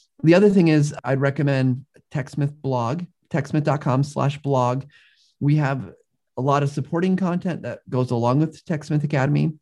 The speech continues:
but then a whole wider variety of content that gets covered about getting better on camera. Some of it's about writing documentation. So those are the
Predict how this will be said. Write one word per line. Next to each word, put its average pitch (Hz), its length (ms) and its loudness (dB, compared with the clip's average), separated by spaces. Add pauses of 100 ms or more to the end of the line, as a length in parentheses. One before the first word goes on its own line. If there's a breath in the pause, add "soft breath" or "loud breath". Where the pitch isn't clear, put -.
(340 soft breath)
but 139 100 -2
then 156 140 4
a 135 80 2
whole 165 560 -2
wider 151 680 -2
variety 127 720 -6
of 113 200 -8
content 120 460 -2
that 113 100 -6
gets - 160 -12
covered 107 480 -2 (180 soft breath)
about 117 520 0
getting 113 180 -2
better 101 200 0
on 107 120 -2
camera. 180 380 0
Some 120 200 -2
of 110 120 -2
it's 101 160 -10
about 101 440 -4
writing 113 360 0
documentation. 120 800 -2
So 196 200 -4
those 247 80 -6
are 240 120 -6
the 156 200 -8